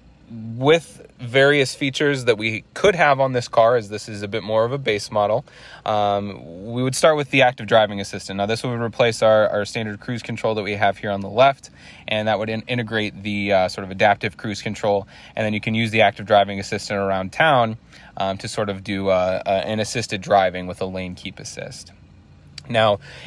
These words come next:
in addition to that, down here, uh, we see our, uh, little bit of a blank button here. Now, this is going to be our parking assistance package that is available on this car.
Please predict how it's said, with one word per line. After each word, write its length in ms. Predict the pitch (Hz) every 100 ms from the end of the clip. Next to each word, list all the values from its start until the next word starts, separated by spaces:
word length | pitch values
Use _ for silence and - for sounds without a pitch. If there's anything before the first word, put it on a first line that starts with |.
| -
in 100 | 151
addition 300 | 139 143 147
to 60 |
that, 260 | 123 117 139 - -
down 220 | 131 120
here, 340 | 117 120 123 170 -
uh, 180 | 117 110
we 120 | 110 110
see 300 | - 117 117
our, 520 | 113 113 110 110 123 -
uh, 260 | 113 101
little 180 | 107 117
bit 100 | 113
of 60 | 110
a 60 |
blank 280 | 110 123 113
button 240 | 131 117 120
here. 180 | 131
Now, 120 | 127 117
this 240 | 135 -
is 80 | 131
going 200 | 135 123
to 40 |
be 300 | 113 123 113 - - -
our 140 | 113
parking 480 | 110 - 135 - 123
assistance 480 | 113 123 110 117 104
package 380 | - 101 101 95
that 120 | 101
is 140 | 98
available 380 | 98 98 98 95
on 160 | 92 95
this 180 | 92 -
car. 340 | 98 95 92